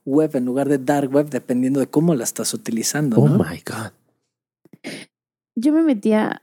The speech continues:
Speaker 3: o sea, a Reddit, así de ver en el subreddit.
Speaker 2: ¿Qué es Reddit?
Speaker 3: Es como un blog,
Speaker 1: Una
Speaker 3: una red social. Y buscas cosas y hay gente que le gusta hablar de eso y platican de eso.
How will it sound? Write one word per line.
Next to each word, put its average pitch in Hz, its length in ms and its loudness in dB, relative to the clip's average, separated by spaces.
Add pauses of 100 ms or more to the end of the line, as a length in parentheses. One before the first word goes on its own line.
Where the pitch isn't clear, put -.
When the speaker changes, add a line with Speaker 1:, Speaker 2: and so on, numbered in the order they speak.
(140)
Speaker 3:
o 202 100 0
sea, 170 320 2
a 170 40 4
Reddit, 175 400 2
así - 220 -4
de 175 200 0 (260)
ver 285 200 0 (120)
en 214 200 2
el 196 80 0
subreddit. 208 480 2
Speaker 2:
¿Qué - 60 -
es 151 60 0
Reddit? 123 400 0 (640)
Speaker 3:
Es - 60 -20
como 220 480 2
un 196 480 0
blog, 180 300 2 (960)
Speaker 1:
Una 262 140 -14
Speaker 3:
una 196 180 0
red 180 180 0
social. 175 460 -2 (680)
Y 180 120 2
buscas 190 480 2
cosas 196 580 0 (580)
y 180 460 0
hay 180 80 2
gente 190 320 2
que 185 140 -2
le 175 80 0
gusta 180 240 -2
hablar 175 240 2
de 220 60 0
eso 254 160 0
y 220 160 2
platican - 680 -8
de - 80 -4
eso. - 140 -10